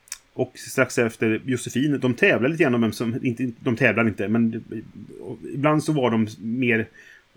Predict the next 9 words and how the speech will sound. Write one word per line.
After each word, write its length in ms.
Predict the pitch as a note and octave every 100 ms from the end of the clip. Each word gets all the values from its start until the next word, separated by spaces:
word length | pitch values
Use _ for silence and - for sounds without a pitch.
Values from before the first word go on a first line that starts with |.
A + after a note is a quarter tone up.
| -
när-, 220 | A#2+ B2+
närmare 420 | B2+ C3+ A#2 G#2+ C3
varandra. 220 | A2+ G#2
De 180 | B2 C#3+
är 120 | B2+
trehundrasjuttioåtta 880 | - D#3 D3 D#3 D3+ D3+ - -
respektive 320 | A#2+ B2+ A2 A2+
trehundrasjuttiotre 920 | A#2 G#2 G#2 A2 B2 A2+ A2+ B2 G#2+
gånger. 320 | G2+ E2